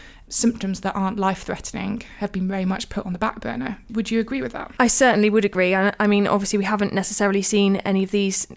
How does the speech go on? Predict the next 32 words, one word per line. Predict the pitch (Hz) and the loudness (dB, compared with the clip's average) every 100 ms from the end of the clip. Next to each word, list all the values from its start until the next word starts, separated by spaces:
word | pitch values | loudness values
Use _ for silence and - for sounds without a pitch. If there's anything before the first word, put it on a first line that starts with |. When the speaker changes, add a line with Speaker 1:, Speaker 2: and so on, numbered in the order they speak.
| - | -8
Speaker 2:
coming | - 196 196 | 0 0 2
through | - 190 185 - | 2 2 2 -2
as | 175 180 | -2 -2
yet, | 196 196 220 - - - - - - | 0 0 -2 -4 -8 -10 -20 -4 0
but | 185 170 - | 2 0 -4
it's | - - | -8 -2
something | - 196 190 | 0 0 0
that | 170 - | 0 2
I | 180 | 0
certainly | - 175 175 | 0 -2 -2
anticipate | 175 175 180 - 185 175 | -2 -2 -4 -6 -6 -4
that | 180 156 | -2 -2
we | 196 | -2
will | 185 | -2
get | 180 180 170 - - - - | -2 -2 -4 -8 -20 -20 -4
further, | - 196 180 180 - | 0 2 2 -2 -4
uh, | - | -4
you | 185 185 | -2 0
know, | 180 | 0
inquiries, | 175 - 196 180 180 - | 0 0 2 2 0 0
lots | 190 - | -2 0
more | 190 | 0
people | 180 185 180 | 0 -4 -6
getting | 175 180 | -4 -2
in | 180 | -2
touch | - - - | -4 -6 -4
with | 175 | -4
us | 170 - | -4 -4
that | 185 | -6
have | 180 | -4
s-, | - - - | -4 -6 -2
unfortunately | 185 180 220 - - 170 156 175 | -2 0 0 0 -4 -4 -2 -2